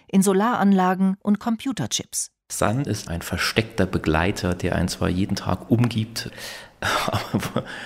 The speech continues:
Speaker 2: über dessen man sich überhaupt nicht so bewusst ist.
Speaker 1: Obwohl die moderne Gesellschaft im wahrsten Sinne des Wortes auf Sand gebaut ist, gibt es erstaunlich wenige Daten darüber. So ist kaum etwas über Förderung und Verbrauch bekannt. Schätzungen sind indirekt,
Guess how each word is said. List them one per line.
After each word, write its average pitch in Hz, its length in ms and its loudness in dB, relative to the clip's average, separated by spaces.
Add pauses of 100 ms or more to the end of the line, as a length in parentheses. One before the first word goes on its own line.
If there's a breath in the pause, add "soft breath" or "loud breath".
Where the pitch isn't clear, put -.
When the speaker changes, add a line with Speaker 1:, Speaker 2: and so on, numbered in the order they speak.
(180 loud breath)
Speaker 2:
über 95 180 2
dessen 95 320 -2
man 92 140 2
sich 90 120 -2
überhaupt 87 200 -2
nicht 87 100 -2
so 82 60 -4
bewusst 82 400 0
ist. - 300 -14 (140)
Speaker 1:
Obwohl 220 440 2
die 190 100 2
moderne 160 480 4
Gesellschaft 151 640 0
im 156 160 2
wahrsten 180 460 2
Sinne 175 220 2
des 160 200 0
Wortes 165 540 0
auf 127 180 -4
Sand 202 440 2
gebaut 156 380 2
ist, - 300 -2 (360 soft breath)
gibt 202 180 -4
es 202 100 0
erstaunlich 214 600 2
wenige 190 340 4
Daten 190 400 0
darüber. 110 460 -2 (640 soft breath)
So 190 160 2
ist - 180 -2
kaum 226 240 2
etwas 196 340 0
über 165 220 0
Förderung 185 600 2
und 160 140 -2
Verbrauch 170 480 0
bekannt. 135 540 -4 (580 soft breath)
Schätzungen 240 680 2
sind 196 300 2
indirekt, 156 680 0